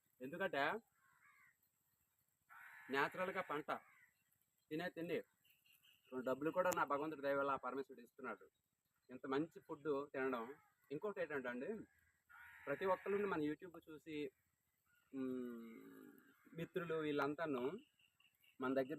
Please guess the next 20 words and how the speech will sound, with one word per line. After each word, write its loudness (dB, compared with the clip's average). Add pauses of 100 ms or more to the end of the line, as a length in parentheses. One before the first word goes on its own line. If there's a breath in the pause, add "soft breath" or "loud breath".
నుంచి -2
ఇమ్మీడియట్లీ -2
తీసుకుని -8
వెళ్ళిపోతున్నారు. -2
ఎందుకంటే 0
మనం -6
మందులు 0
వేయం 0
కదా, -2 (360)
న్యాచురల్గా 0
పండిన 0
పంట -6
అని -2
చెప్పేసి -6 (420)
ప్రతి -2
ఒక్కరును, 2
నువ్వు -4
తినేసే 2
కుమారి, -14 (540)
తినేసే. -4